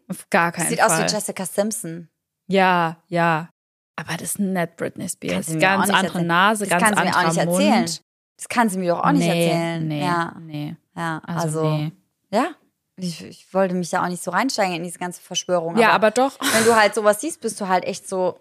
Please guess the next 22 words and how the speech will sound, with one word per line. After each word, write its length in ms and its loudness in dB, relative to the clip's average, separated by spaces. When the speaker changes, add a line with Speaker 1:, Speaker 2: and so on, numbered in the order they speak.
Speaker 2:
ähm, 240 -12
sorry, 320 -8
nee, 320 -6
das, 180 -6
das 200 0
ist 180 0
sie 140 2
halt 160 -4
nicht. 240 -12
Speaker 1:
Ja. 180 -6
Speaker 2:
Da 100 0
brauchen 180 2
wir 60 -2
nicht 180 -8
drüber 140 -2
diskutieren, 420 -6
das 200 -2
ist 180 -12
sie 100 -4
nicht. 320 -8
Speaker 1:
Mhm. 280 -4
Speaker 2:
Hä? 300 0